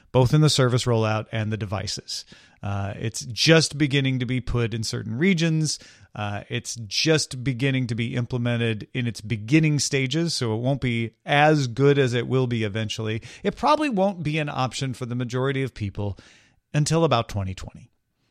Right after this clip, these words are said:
Now, that doesn't mean you won't be able to get it, but until twenty twenty, you, you might luck out. Uh, but devices are gonna be first-generation devices with five G. Uh, service is, is going to be limited. You won't be able to use it. Your device is gonna have to be able to support four G, maybe even three G,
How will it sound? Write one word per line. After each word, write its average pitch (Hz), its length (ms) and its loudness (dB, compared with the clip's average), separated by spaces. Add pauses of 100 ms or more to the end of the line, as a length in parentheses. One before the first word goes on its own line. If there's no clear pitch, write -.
(140)
Now, 123 80 2
that 170 160 6
doesn't 170 200 2
mean 160 140 2
you 151 140 2
won't 196 160 4
be 180 120 0
able 208 200 4
to 147 60 2
get 113 180 2
it, 143 140 -2
but 131 200 -6
until 147 320 4
twenty 101 260 -4
twenty, 101 280 0
you, 190 280 4
you 160 120 0
might 190 160 4
luck 208 180 6
out. 226 240 2 (800)
Uh, 131 300 6
but 156 180 2
devices 170 800 4 (420)
are 165 80 2
gonna 160 140 4
be 156 80 4
first-generation 151 680 2
devices 127 480 -2
with 127 120 -6
five 127 260 0
G. 127 400 -6
Uh, 117 180 2
service 143 480 4
is, 135 200 0
is 131 160 -2
going 135 120 2
to 117 60 2
be 120 80 0
limited. 135 480 0
You 127 80 -4
won't 120 140 -2
be 120 80 -2
able 110 140 -4
to 110 40 0
use 110 240 0
it. 170 100 -4
Your 143 120 -2
device 127 340 2
is 120 80 -6
gonna 131 160 0
have 120 380 0
to 147 80 -4
be 113 160 -2
able 110 160 -4
to 107 80 -2
support 113 360 -4
four 117 280 -2
G, 107 360 -4
maybe 110 260 -2
even 98 220 -6
three 113 220 -4
G, 95 300 -8